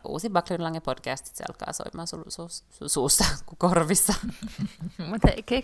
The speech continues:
Speaker 2: toi jo nyt on mahdollista, jos sä Sirin, Sirin kanssa olisit kaveri?
Speaker 1: Joo, kyllä. Mä käytän
Speaker 2: Mm.
Speaker 1: Siriä silloin, kun hän haluaa toimia yhteistyössä kanssani,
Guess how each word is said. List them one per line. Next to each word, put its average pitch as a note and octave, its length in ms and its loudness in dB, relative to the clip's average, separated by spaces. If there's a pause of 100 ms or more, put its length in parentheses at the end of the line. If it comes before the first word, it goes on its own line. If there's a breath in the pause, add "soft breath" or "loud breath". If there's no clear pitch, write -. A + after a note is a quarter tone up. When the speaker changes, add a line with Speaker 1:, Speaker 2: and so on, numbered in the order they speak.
Speaker 2:
toi C#4+ 160 2
jo A#3+ 60 -2
nyt A#3 220 -6
on G3 80 0
mahdollista, C3+ 460 -6
jos C#3+ 120 -6
sä - 80 -12
Sirin, B2 420 -6
Sirin A2+ 360 -8
kanssa - 340 -10
olisit - 260 -14
kaveri? C#3 380 -8 (840 soft breath)
Speaker 1:
Joo, E3+ 300 8 (360)
kyllä. C#3+ 280 -4 (120)
Mä F3 180 0 (260)
käytän F#3+ 320 2 (100)
Speaker 2:
Mm. E3 60 -8
Speaker 1:
Siriä C3+ 380 -4
silloin, C3 320 -8
kun C#3 140 -10
hän C#3 200 -10 (500)
haluaa C#3 360 -4
toimia D#3 340 -6 (320)
yhteistyössä E3+ 500 -8
kanssani, E3 400 -10